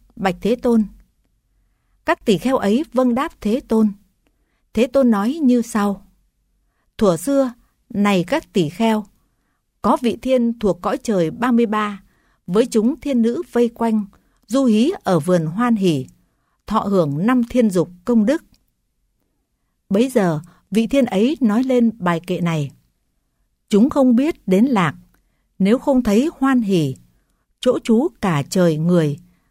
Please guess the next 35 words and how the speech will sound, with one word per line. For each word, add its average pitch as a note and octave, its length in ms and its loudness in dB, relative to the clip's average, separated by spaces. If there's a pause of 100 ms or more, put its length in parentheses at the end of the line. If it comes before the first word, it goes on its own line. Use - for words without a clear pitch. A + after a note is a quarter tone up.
(160)
cõi C#4 320 -2
ba B3 180 0
mươi A#3+ 140 2
ba A3 380 -2
lừng E3+ 320 0
danh." F#3+ 300 -4 (1500)
Được G#3+ 260 2
nghe A#3+ 200 2
nói G#3+ 300 0
vậy, - 280 -4 (360)
này F#3+ 400 0
các E4+ 220 -2
tỷ E3+ 200 2
kheo, A3+ 380 0 (800)
một G#3 240 2
vị G#3 200 -2
thiên B3+ 200 2
khác C#4 240 -4 (120)
đáp C#4+ 220 -4
vị G#3 160 -2
thiên B3+ 180 0
ấy A3 320 -2 (180)
với F#3 200 2
bài E3 280 -2
kệ: F3 240 -2 (800)
"Kẻ E3 200 0
ngu B3 320 4
sao C4 240 -4
không B3+ 240 2
biết, D4 220 -2 (460)
vị G3+ 180 0
ứng A3+ 280 0
cúng A3+ 320 0
đã - 140 -6
nói, A3+ 400 0